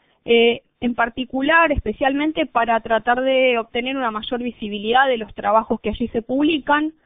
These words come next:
y luego de un, con, con un consenso relativamente amplio dentro de la, de los socios, se decidió aceptar artículos en idioma inglés y portugués, además de castellano, a partir del año dos mil cinco,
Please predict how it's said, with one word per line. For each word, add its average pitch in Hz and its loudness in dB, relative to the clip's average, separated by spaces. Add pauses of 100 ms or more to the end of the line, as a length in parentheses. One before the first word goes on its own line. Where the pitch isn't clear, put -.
(600)
y 302 4
luego 269 4
de 247 4
un, 269 -2
con, 233 -2
con 220 -2
un 247 0
consenso 262 2
relativamente 240 0
amplio 254 0
dentro 220 0
de 202 2
la, 190 0
de 185 -2
los 202 -2
socios, 311 2
se 277 0
decidió 254 4
aceptar 233 0
artículos 226 -2
en 208 -6
idioma 226 0
inglés 233 -2
y 220 -2
portugués, 220 0
además 202 0
de 202 -2
castellano, 294 0
a 208 -4
partir 208 -2
del 214 0
año 214 -2
dos 196 -4
mil 233 -4
cinco, 294 2